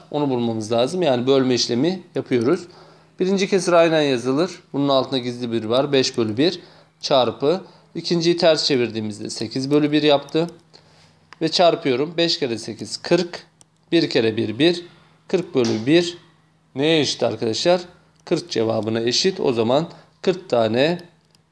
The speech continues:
poşet unu olur şeklinde. Üçüncü sorumuzda da cevabı bulmuş olduk. Paydamız bir ise arkadaşlar bu ifade direkt kırka eşittir diyoruz. Üçüncü sorumuzun cevabı olarak.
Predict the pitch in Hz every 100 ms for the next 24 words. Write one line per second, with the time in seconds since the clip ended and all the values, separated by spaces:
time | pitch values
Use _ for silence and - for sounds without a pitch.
0 | _ _ 143 131 135 123 151 - - -
1 | _ - 135 131 127 160 - 127 123 -
2 | 117 110 110 107 143 175 - _ - -
3 | 156 127 117 107 101 - 110 107 120 127
4 | 113 110 107 127 110 139 185 - - 123
5 | 113 143 180 - - _ _ - 160 160
6 | 160 147 139 151 156 - 117 110 117 -
7 | 175 151 131 113 110 131 185 185 - 151
8 | 127 127 143 139 135 131 127 135 - 139
9 | 175 - _ _ 123 120 156 - 120 135
10 | 120 127 113 117 156 131 117 107 113 170
11 | 185 - - 127 117 107